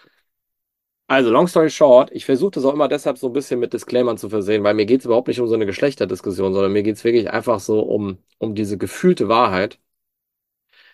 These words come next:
Das bedeutet, der Mann kann das null nachvollziehen, der hat dieses Verständnis nicht und das dürfen wir, finde ich, von ihm auch nicht erwarten, weil das, das bringt nichts.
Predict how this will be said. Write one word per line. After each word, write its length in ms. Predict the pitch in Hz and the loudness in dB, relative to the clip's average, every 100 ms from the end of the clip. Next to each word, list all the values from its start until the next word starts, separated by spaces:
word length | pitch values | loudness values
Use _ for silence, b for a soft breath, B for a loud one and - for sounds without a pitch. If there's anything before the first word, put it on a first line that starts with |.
| _ | _
Das 160 | 90 - | -14 -6
bedeutet, 520 | 107 151 147 147 - _ _ _ | 2 4 6 2 -4 _ _ _
der 100 | 104 | -4
Mann 220 | 110 156 | 0 -2
kann 180 | 156 143 | -2 -6
das 120 | 127 | -4
null 180 | 123 175 | 2 4
nachvollziehen, 640 | 160 143 123 107 - 117 | 4 0 -4 -8 -6 -4
der 100 | 117 | -2
hat 140 | 104 - | -4 0
dieses 180 | 131 127 | 0 0
Verständnis 400 | 110 120 117 101 | -4 -4 -4 -4
nicht 200 | 113 123 | -4 -4
und 100 | 104 | -6
das 240 | 104 - | -6 -6
dürfen 240 | - 139 151 | 0 2 2
wir, 80 | 131 | 0
finde 220 | 139 139 | 0 -2
ich, 60 | |
von 140 | 123 131 | -2 -2
ihm 100 | 139 | 0
auch 80 | 131 | -2
nicht 160 | 123 | -2
erwarten, 600 | 104 95 98 202 - 80 - | -4 -2 -2 -2 -4 -12 -6
weil 160 | 95 | -6
das, 160 | 107 107 | -6 -10
das 160 | 104 - | -14 -2
bringt 220 | 160 220 | 0 0
nichts. 300 | 120 180 | -2 -6